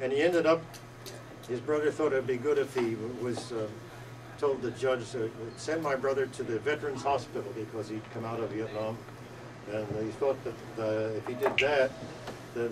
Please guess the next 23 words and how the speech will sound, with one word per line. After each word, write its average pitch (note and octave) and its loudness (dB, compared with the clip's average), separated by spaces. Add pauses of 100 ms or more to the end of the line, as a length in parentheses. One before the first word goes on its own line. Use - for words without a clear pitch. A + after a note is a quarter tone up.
he A#2+ 0
might A#2 -2
not, A2+ -2 (220)
uh, G#2+ -2 (880)
have B2+ 2
to A2+ -2
stay A#2 2 (680)
behind A#2 0
bars A#2 0
or A2+ 0
whatever A2+ 0
they A2 2
wanted. A2 -2
The, A2 -4 (200)
the A2 -8
police C3+ -2
wanted C3 0
to - -4
put C3 -2
him A#2 -2
in A2+ -4
behind A2+ 0
bars, A#2+ 2